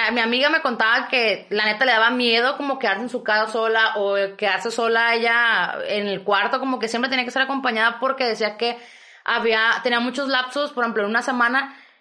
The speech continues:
que ella estaba consciente, pero no podía despertar. ¿Sabes cómo? O sea, según él, está la parte en la que dicen que eso es cuando te estás sometida bajo mucho estrés o mucho cansancio, que llega un punto donde llegas a una relajación donde, "Ay, es que no me podía despertar y fue muy feo".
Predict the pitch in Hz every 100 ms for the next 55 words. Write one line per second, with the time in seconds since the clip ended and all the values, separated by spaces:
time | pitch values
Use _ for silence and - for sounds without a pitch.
0 | _ _ - 240 226 247 247 233 233 302
1 | 339 320 294 277 311 311 247 202 214 226
2 | 220 220 202 190 220 226 - - _ _
3 | - 202 202 240 240 233 196 190 254 233
4 | 254 294 285 247 254 262 269 269 302 302
5 | 269 202 220 269 262 220 233 247 254 262
6 | 254 214 196 - - 196 202 240 247 214
7 | 220 240 220 208 214 233 233 233 220 254
8 | 254 214 214 240 247 214 226 226 240 240
9 | 254 247 220 185 - - - - 196 226
10 | 247 269 269 285 294 233 233 233 262 262
11 | 233 214 202 185 175 202 254 262 294 285
12 | 240 247 254 226 220 226 220 220 190 165